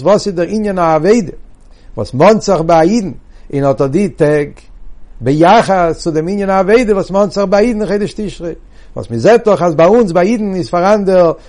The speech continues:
דער, דער, דער לוח השנה, דער קאלענדאר איז צוזאמענגעשטעלט פון די ביידע ראש השנות. זי דא דער ראש השנה פון חידש תשרי.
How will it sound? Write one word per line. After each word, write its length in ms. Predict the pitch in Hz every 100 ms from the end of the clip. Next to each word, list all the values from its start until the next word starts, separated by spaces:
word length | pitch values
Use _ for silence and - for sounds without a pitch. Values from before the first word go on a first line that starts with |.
| - -
דער, 420 | 117 151 151 143
דער, 360 | 127 143 139 135
דער 320 | 131 135 131
לוח 540 | 131 233 196 - - - - - -
השנה, 800 | 127 123 - 247 240 185 160 147 - - -
דער 140 | 120 127
קאלענדאר 640 | 139 151 165 175 233 208
איז 120 | 185
צוזאמענגעשטעלט 760 | - 175 185 214 214 185 214 185
פון 100 | 202
די 60 | 202
ביידע 300 | 202 226 220
ראש 180 | 196
השנות. 560 | 185 180 214 196 - - - - -
זי 140 | 131
דא 240 | 117 156 202
דער 180 | 190 180
ראש 120 | 151
השנה 440 | 147 185 208 190
פון 160 | 143 165
חידש 500 | 185 190 170 160 131
תשרי. 380 | 208 233 - 147